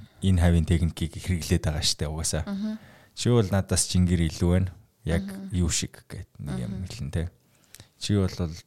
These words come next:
Speaker 1: турж өгч байгаа тэр шиг ч гэдэг юм.
Speaker 2: Мгм.
Speaker 1: Шууд гаднах үзэмж.
Speaker 2: Мгм.
Speaker 1: А, гүү бол, а, өөр ямар нэгэн байдлаар яг ингэж гэлдэг тэ.
Speaker 2: Мгм.
Speaker 1: Тэгээд, а, бид нар чинь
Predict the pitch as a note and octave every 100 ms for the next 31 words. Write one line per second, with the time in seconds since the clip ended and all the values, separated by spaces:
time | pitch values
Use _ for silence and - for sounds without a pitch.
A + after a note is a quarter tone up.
0 | - F2+ - - - - E2 D#2 C2 -
1 | _ - - - - - - - D#2+ E2
2 | G3+ G2+ F#2 - - F2+ F2 F2+ E2+ E2
3 | - - - - - - F#3+ G3 G3 -
4 | _ - G2 G2 A2 G#2 F2+ F#2+ F2 -
5 | E2+ E2 D#2+ C#2+ F2+ F2 E2 D#2+ D#2+ D#2
6 | D#2+ D#2+ D#2+ D#2+ - E2 - - E2 D#2+
7 | - D#2+ E2 - C#2 - - _ _ _
8 | - - F2 - F2+ - G2+ F2+ - G2+
9 | G2 G2 G2 F2+ E2+ - F#2+ G2+ - A#2+
10 | G2 D#2+